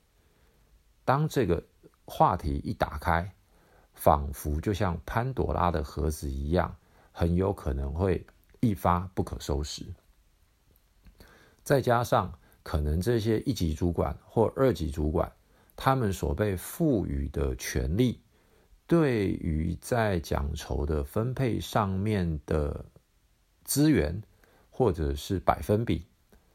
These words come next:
又未曾被下放到他们身上。因此，就他们的职位而言，即使H R想要推动、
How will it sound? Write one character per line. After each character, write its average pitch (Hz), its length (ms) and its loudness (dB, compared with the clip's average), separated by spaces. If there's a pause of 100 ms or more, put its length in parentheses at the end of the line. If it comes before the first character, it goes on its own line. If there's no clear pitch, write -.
(300)
又 135 300 4
未 120 460 2
曾 76 380 -2
被 92 220 2
下 85 280 0
放 85 200 0
到 82 140 2
他 82 140 -2
们 73 120 -4
身 78 220 -4
上。 76 240 -2 (800)
因 147 260 2
此， - 320 -6 (540)
就 127 220 4
他 135 320 0
们 127 140 0
的 98 120 0
职 85 240 -2
位 101 220 4
而 76 200 0
言， 76 340 -2 (540)
即 95 240 0
使 - 260 -4
H 95 300 -2
R 95 380 0
想 71 340 -4
要 98 220 0
推 117 360 0
动、 117 280 2